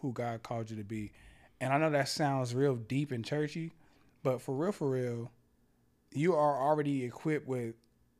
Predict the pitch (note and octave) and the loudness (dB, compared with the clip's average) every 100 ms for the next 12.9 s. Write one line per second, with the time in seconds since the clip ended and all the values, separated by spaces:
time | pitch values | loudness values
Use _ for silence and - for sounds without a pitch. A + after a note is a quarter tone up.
0 | _ _ - _ _ _ _ _ _ _ | _ _ -20 _ _ _ _ _ _ _
1 | _ - D3 D3 D3 C#3+ C3 C3+ C3+ C#3 | _ -4 0 2 4 4 4 2 4 2
2 | B2 A2 A2 - _ _ _ - - B2+ | 2 -4 -8 -16 _ _ _ -6 -2 0
3 | C3+ C3 B2 A#2 A#2 C3 C3 C3 A#2+ A2+ | 2 2 0 -2 0 2 0 -2 -2 -4
4 | - - C3 - C3 A#2+ A#2 A2 G2+ - | -10 -10 -6 -4 -4 -2 -4 -4 -8 -10
5 | G#2 G2 E2+ - - - - A2 A#2+ B2+ | -10 -10 -12 -16 -20 -20 -14 -8 -4 -4
6 | B2 - - - - - C3 B2+ A#2 C3+ | -8 -18 -20 -20 -20 -8 -2 -2 0 0
7 | B2 A#2+ C3+ C3+ B2 A#2 C#3 C#3+ B2+ B2+ | 0 2 2 2 -2 -2 2 2 2 -2
8 | A#2+ A#2 - C3 - D3 C3+ B2 A2+ B2+ | -2 -4 -2 -2 0 0 2 0 0 0
9 | B2 A#2 A#2 - _ _ _ _ _ _ | 0 -2 -4 -10 _ _ _ _ _ _
10 | _ _ - A#2+ B2 - D3 C3+ A#2+ A#2+ | _ _ -6 -4 -2 0 2 2 0 -2
11 | B2 A#2 A#2+ B2 _ _ _ _ _ - | 0 0 -2 -6 _ _ _ _ _ -8
12 | C#3 C3 D3 C#3 C3 - B2+ A#2+ A2+ | -4 0 4 4 4 2 -2 -2 -4